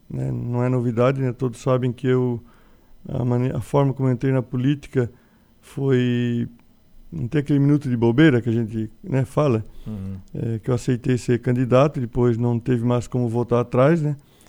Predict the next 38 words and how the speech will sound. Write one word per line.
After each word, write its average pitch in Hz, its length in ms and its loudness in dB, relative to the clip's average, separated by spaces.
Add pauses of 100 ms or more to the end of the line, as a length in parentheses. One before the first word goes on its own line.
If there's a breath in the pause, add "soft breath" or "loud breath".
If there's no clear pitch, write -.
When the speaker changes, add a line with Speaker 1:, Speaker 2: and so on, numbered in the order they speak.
(420 soft breath)
Speaker 1:
É, 117 380 -2
então 127 260 -2
foi 139 160 0
um 135 120 4
ano 135 160 4
difícil, 131 480 0
pelo 135 180 0
menos 135 840 -2 (1000 soft breath)
nos - 120 -2
primeiros 135 400 4
seis 135 260 2
meses, 147 640 0
seis, 131 320 0
oito 131 200 0
meses, 147 320 2
porque 151 680 0 (420 soft breath)
eu - 80 0
não 175 160 8
havia 170 220 6
me 175 80 6
preparado 135 520 6
para 123 100 -2
ser 123 120 -2
prefeito, 123 480 -2
né? 120 80 2
Nunca 151 200 0
tive 143 260 0
esse 135 100 0
sonho, 120 340 2
então 139 480 0 (540 soft breath)
eu 131 80 -4
não 131 120 2
sabia 135 340 0
quantos 143 360 -2
postos 139 420 0
de - 40 -16
saúde 127 340 0
tinha, 135 600 0